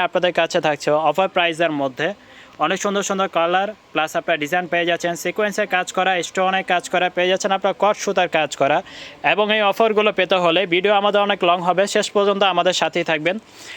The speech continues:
প্রথমেই আমরা আমাদের শপের অ্যাড্রেসটা দেখিয়ে দিচ্ছি। প্যারাডাইস শাড়ি, একেরে নূর ম্যানশন, তৃতীয়তলা, গাউসিয়া মার্কেট, ঢাকা বারোশো পাঁচ। ঈদের বিভিন্ন বিভিন্ন অফার পেতে আমাদের সাথেই থাকবেন, সাবস্ক্রাইব করবেন, শেয়ার করে দিবেন।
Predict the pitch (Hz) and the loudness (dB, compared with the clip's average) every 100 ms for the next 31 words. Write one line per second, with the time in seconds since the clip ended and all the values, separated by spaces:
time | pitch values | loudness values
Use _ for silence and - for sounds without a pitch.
0 | - - - - - 220 240 202 190 190 | -18 -20 -20 -8 0 2 4 4 4 2
1 | 175 170 175 208 - 170 214 202 190 196 | 2 2 2 2 0 0 2 0 0 0
2 | 220 180 170 175 160 160 185 202 175 180 | 0 0 2 0 0 0 0 2 0 2
3 | 190 202 - 185 185 214 180 156 - 185 | 0 0 2 2 2 -2 0 0 0 0
4 | 196 190 214 220 208 220 196 185 196 185 | 0 2 2 2 2 0 0 0 0 2
5 | 190 180 165 - 190 190 202 180 160 156 | 2 2 2 0 0 0 0 0 0 0
6 | 185 160 160 160 165 147 - 139 113 - | 0 2 0 0 0 0 0 0 0 -6
7 | - - - - - 160 185 214 226 190 | -10 -16 -16 -18 -6 -2 0 0 0 -2
8 | 156 185 208 196 202 196 170 165 202 190 | -2 0 0 0 0 2 2 2 0 2
9 | 180 180 190 170 175 185 185 180 202 196 | 0 2 2 2 2 0 0 0 0 0
10 | 190 185 196 185 165 - 190 190 190 185 | 0 0 -2 0 -2 0 0 0 0 0
11 | 196 185 190 175 170 160 143 156 | 0 0 0 2 0 2 2 0